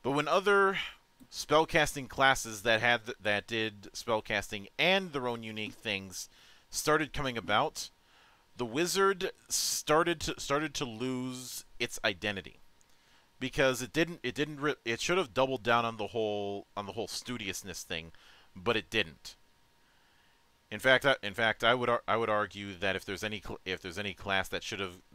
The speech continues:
that if you're gonna give them meta magic exclusively, it should be the wizard and not the sorcerer.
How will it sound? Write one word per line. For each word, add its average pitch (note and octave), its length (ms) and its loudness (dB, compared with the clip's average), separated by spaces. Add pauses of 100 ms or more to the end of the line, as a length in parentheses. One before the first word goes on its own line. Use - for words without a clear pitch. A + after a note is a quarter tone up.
that E2+ 240 -2
if F2 140 -12
you're F2+ 120 -6
gonna G2+ 200 -4
give F2+ 300 -4
them F2 320 -4 (100)
meta G#2 240 0
magic F2 580 -4 (400)
exclusively, F2 760 -6
it E2+ 60 -8
should F#2 200 -8
be F#2+ 80 -6
the E2+ 100 -6
wizard F2+ 380 -6
and E2 100 -10
not - 180 -2
the F#2+ 80 -8
sorcerer. - 580 -8